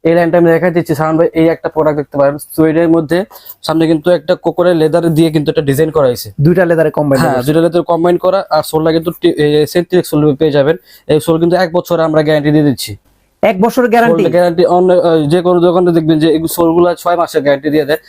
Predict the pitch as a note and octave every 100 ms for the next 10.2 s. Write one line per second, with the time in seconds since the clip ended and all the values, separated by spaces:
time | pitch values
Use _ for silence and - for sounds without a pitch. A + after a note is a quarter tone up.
0 | _ - D3+ D#3 D#3 D3 E3 D#3+ D3 D#3
1 | D#3 D#3 D3+ D#3 C3+ C#3 B2+ A#2+ A#2 B2
2 | C3 D3+ - D#3+ D#3 F#3 E3+ F#3 - -
3 | - F3 F3 D#3+ D#3 D#3+ D3 D3 B2+ A#2
4 | G#2+ G#2 D#3+ C#3 F3+ A#3+ C4 C#3 D3 D#3
5 | E3+ D#3+ F3+ F3 E3+ E3 D#3 D#3+ - D#3+
6 | D#3 E3+ F3 E3+ F3 - _ _ - D#3
7 | D3+ D3+ E3+ E3 E3+ D#3 E3 D#3+ D#3 E3
8 | D#3+ E3+ F#3 F#3+ D#3 E3+ E3+ D3 D3+ E3+
9 | D3+ D3+ D#3+ E3 D#3+ D#3 D3+ D3+ E3 D3+
10 | A#2+ G#2+